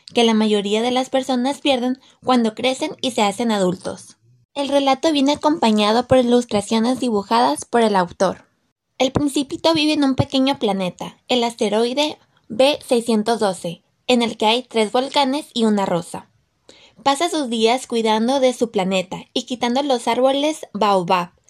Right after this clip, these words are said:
que constantemente intentan echar raíces allí. De permitirles crecer, los árboles partirían su planeta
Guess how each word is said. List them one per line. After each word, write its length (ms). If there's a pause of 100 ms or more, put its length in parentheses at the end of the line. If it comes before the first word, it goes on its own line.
(200)
que 120
constantemente 840
intentan 440
echar 260
raíces 520 (100)
allí. 340 (600)
De 120
permitirles 720
crecer, 500
los 200
árboles 400
partirían 520
su 140
planeta 540